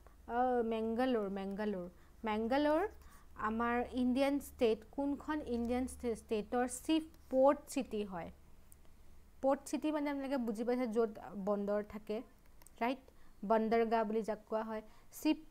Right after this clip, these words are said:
পৰ্ট চিটি মেংগালোৰ কোনখন ষ্টেটৰ পৰ্ট চিটি হয়? হৈছে মহাৰাষ্ট্ৰ, তামিলনাডু, কৰ্ণাটক, কেৰেলা। চ' কিন্তু শুদ্ধ হ'ব, শুদ্ধ উত্তৰ হ'ব, য়েছ, ইট ইজ কৰ্ণাটক। কোনে শুদ্ধ উত্তৰ দিছে? বহনীশ, ৰাজন, সঞ্জয়।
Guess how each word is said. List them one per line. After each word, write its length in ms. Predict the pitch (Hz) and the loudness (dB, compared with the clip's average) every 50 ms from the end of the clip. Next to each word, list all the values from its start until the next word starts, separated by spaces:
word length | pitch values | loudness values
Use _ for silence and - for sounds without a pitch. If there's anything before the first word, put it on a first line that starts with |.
| - | 0
পৰ্ট 240 | 285 277 269 277 269 - | 4 6 6 6 6 2
চিটি 320 | - - - 277 294 294 294 294 - - - - - - - - - - 220 214 214 | -4 -2 -2 -2 0 -2 -4 -4 -6 -16 -20 -20 -20 -20 -20 -20 -14 -8 -6 -2 -2
মেংগালোৰ 720 | 220 220 220 220 226 226 233 254 262 269 269 262 294 381 415 - - - - - - - | 0 0 0 0 2 2 4 4 4 4 4 2 2 0 -2 -4 -10 -20 -20 -20 -16 -8
কোনখন 440 | - 311 311 339 320 - 330 311 294 | -2 -2 0 0 0 -2 -2 -2 -2
ষ্টেটৰ 460 | 294 - - 220 220 214 - 233 233 233 - - | -2 -2 0 0 0 2 2 0 0 0 -2 -2
পৰ্ট 200 | 233 226 208 208 - | 0 0 0 0 -2
চিটি 300 | - - 208 - - 202 | -2 -4 -4 -2 -2 -4
হয়? 220 | 208 208 185 175 | -4 -4 -6 -6
হৈছে 220 | 190 202 - - 214 | -6 -6 -4 -4 -2
মহাৰাষ্ট্ৰ, 640 | 220 226 226 226 220 247 262 269 277 285 - - 294 | 0 0 -2 -2 -2 -2 -2 0 -2 -2 -4 -6 -6
তামিলনাডু, 500 | - 262 233 226 233 233 226 214 247 240 | -4 -2 -2 -2 -2 -2 -2 -2 -2 -2
কৰ্ণাটক, 600 | 240 - 226 214 208 214 220 214 - - 233 233 - - - - - - - - - - - - - | -2 -2 -4 -2 -2 -2 -4 -4 -2 -4 -4 -4 -4 -12 -20 -20 -20 -20 -20 -20 -20 -20 -12 -2 2
কেৰেলা। 440 | 226 214 208 208 214 220 226 240 277 311 | 2 4 4 4 4 4 4 2 2 0
চ' 240 | - - - 262 233 233 233 233 226 - - - - - - - | -2 0 4 6 6 8 6 6 4 0 -4 -18 -20 -20 -20 -12
কিন্তু 360 | - - 254 233 220 - 269 247 - | -8 -6 -4 -4 -4 -4 -6 -4 -4
শুদ্ধ 200 | 247 208 190 247 | -4 -4 -4 -2
হ'ব, 260 | 233 240 233 220 208 233 240 240 247 - - - - - | -2 -2 -2 -2 0 0 -2 -2 -4 -8 -20 -20 -20 -10
শুদ্ধ 260 | - - 233 196 196 | -6 -4 -4 -2 0
উত্তৰ 320 | 240 226 226 220 233 226 233 | 0 0 0 0 0 0 0
হ'ব, 120 | 226 233 | 2 2
য়েছ, 380 | 254 240 214 240 262 311 320 320 - | 2 4 4 4 4 4 2 0 -2
ইট 140 | 269 233 - | -4 -2 -2
ইজ 140 | 262 247 - - | -2 -2 -2 2
কৰ্ণাটক। 480 | - 247 233 233 247 254 254 285 285 294 294 | 4 4 4 4 2 0 0 0 -2 -2 -2
কোনে 360 | - 269 254 247 247 247 262 269 | -4 -4 -2 0 0 0 -2 -2
শুদ্ধ 200 | 262 262 233 214 247 | -2 -2 -2 -2 -2
উত্তৰ 300 | 254 254 240 - 247 240 | -2 -2 0 0 0 -2
দিছে? 320 | 247 254 247 - 269 262 | -2 -2 -4 -2 -2 -2
বহনীশ, 800 | 240 220 220 214 214 220 220 220 226 247 254 262 277 269 - - - | -2 -2 -4 -4 -4 -4 -4 -2 -2 0 0 0 -2 -4 -4 -4 -4
ৰাজন, 640 | 254 220 208 202 208 208 202 - 240 247 254 269 269 | -2 -2 -2 -2 -4 -4 -4 -4 -4 -2 -2 -4 -4
সঞ্জয়। 680 | 269 - 240 214 214 220 220 208 240 240 247 254 302 | -6 -6 -6 -4 -4 -2 0 2 2 2 2 0 -4